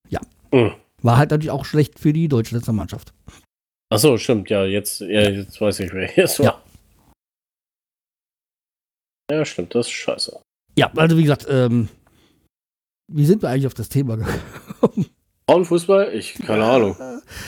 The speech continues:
Speaker 1: Naja,
Speaker 2: Wir
Speaker 1: äh,
Speaker 2: waren beim E-Sport und <laughs> sind dann zu Frauenfußball abgedriftet.
Speaker 1: Ja. Ach so, wohl, weil das Geld da ist. Ja, genau, wegen dem Geld.
Speaker 2: Ach so, genau.
Speaker 1: Ja.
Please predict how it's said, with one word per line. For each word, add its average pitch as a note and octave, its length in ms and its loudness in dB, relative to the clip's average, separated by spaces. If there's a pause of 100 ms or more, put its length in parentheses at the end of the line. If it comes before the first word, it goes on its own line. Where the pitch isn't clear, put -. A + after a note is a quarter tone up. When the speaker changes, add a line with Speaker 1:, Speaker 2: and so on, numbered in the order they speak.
(340)
Speaker 1:
Naja, B2+ 260 2
Speaker 2:
Wir A#2 420 2
Speaker 1:
äh, - 40 4
Speaker 2:
waren C#3 140 4
beim B2+ 240 2
E-Sport G3+ 600 0
und F3+ 140 0
<laughs> - 20 -8
sind D#3+ 220 -6
dann G#3+ 120 4
zu E3 160 2
Frauenfußball A#2 760 -6
abgedriftet. - 720 -10 (140)
Speaker 1:
Ja. A#3 320 -6
Ach - 200 -2
so, A3+ 200 4
wohl, E3+ 180 4
weil D#3 140 4
das C3 140 -2
Geld C3+ 200 0
da G#2 60 -2
ist. - 240 -14
Ja, C3+ 140 -4
genau, G#2 360 -6
wegen G#2 140 -8
dem A2 100 -6
Geld. C#3 140 0
Speaker 2:
Ach D#3 40 0
so, A2+ 220 0
genau. G2+ 340 -2 (420)
Speaker 1:
Ja. G2+ 300 -6